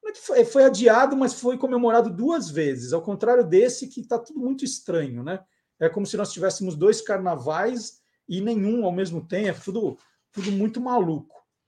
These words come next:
E o professor Vade Marques contou essa história já há alguns programas aqui, eu acho que há uns quatro programas, e tem também isso no site do Guia dos Curiosos. Quem quiser conferir,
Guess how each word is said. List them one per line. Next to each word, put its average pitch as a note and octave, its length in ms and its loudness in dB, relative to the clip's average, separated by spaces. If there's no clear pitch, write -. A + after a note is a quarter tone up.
E G#3+ 40 -2
o A3+ 60 -4
professor A3+ 420 0
Vade D#3+ 240 -2
Marques F3 240 -6
contou A#3 280 -2
essa A3 160 -2
história D#3+ 760 2
já C3+ 240 -4
há E3+ 140 -2
alguns D3+ 340 -4
programas C#3 600 -4
aqui, G#3+ 300 -6
eu G3 100 0
acho - 180 -10
que C#3+ 100 -12
há C#3 60 -8
uns - 160 -12
quatro - 420 -12
programas, F3 540 -8
e D#4+ 80 2
tem C#4+ 200 2
também C4 400 4
isso C4 200 -4
no B3+ 120 -2
site A3 420 -2
do G3 100 -6
Guia G3+ 180 -4
dos A3 120 -10
Curiosos. G3 640 2
Quem F3 140 -8
quiser D#3+ 220 -2
conferir, F#3+ 680 -6